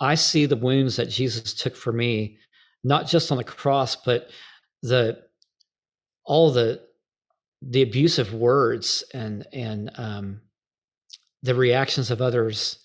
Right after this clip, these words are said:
that he came across and how people rejected him, shamed him, isolated him, uh, betrayed him, misused him, abused him. All those things helped me identify and realize that, well, that's,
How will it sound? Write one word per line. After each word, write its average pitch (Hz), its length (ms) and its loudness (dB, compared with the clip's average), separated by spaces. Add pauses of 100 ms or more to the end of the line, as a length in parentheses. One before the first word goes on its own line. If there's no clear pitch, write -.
(320)
that 127 140 0
he 131 60 2
came 127 200 -4
across 120 500 -2
and 117 100 -6
how 120 100 -2
people 123 320 -4
rejected 127 540 -2
him, 123 420 -2 (300)
shamed 139 540 2
him, 107 440 -6 (380)
isolated 127 640 0
him, 107 420 -6 (560)
uh, 127 120 -4
betrayed 131 580 2
him, 110 400 -6 (120)
misused 131 680 0
him, 98 300 -8
abused 131 500 2
him. 117 300 -12 (800)
All 160 260 2
those 156 260 4
things 123 560 -2 (680)
helped 151 300 2
me 143 240 4
identify 131 500 2
and 120 160 0
realize 123 440 4
that, 117 180 -2
well, 135 180 2
that's, 147 280 0